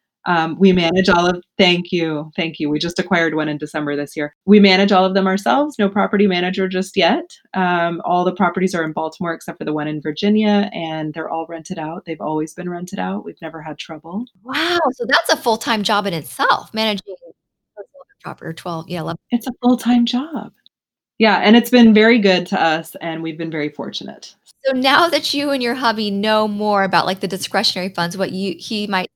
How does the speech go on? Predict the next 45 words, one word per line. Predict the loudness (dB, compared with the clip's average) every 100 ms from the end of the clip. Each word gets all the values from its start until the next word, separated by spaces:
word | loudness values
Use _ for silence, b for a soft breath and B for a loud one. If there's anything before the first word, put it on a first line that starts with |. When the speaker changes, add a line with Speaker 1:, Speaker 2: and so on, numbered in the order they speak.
| _
Speaker 2:
spend | -6 -4
his | -4 -4
money | -4 -4
on | -4 -4
or |
you | -4 -6
spend | -8 -18 _ -20
your | -14 -6
money | -6
on, | -6 B B -2
is | 0
that | 0
okay? | 2 4 4 4 0
You | 0
guys, | 0 0 -4 -10 -4
like, | -4 -2
are |
able | -4 -4 -6
to |
have | -6 -6
conversations | -8 -8 -8 -8 -8 -6
about | -6 -4
that, | -4 -4 -4
or? | -6 -8 -12
Speaker 1:
He's | -6 2 2 2
pretty | 0 2
laid | 4 2 2
back | 2 2
about | 2 2 4 4
it, | 4
and | 4
so | 4 2 4
am | 4
I. | 4 4
It's | 2 0 2
worked | 2 4
out | 2 2
well. | 2 2 2 0
We | -2
haven't | 0 0 -2
come | 0 2 2
up | 0
with | -2 -4
any | -4 -6 -4
big, | 0 0 0 -6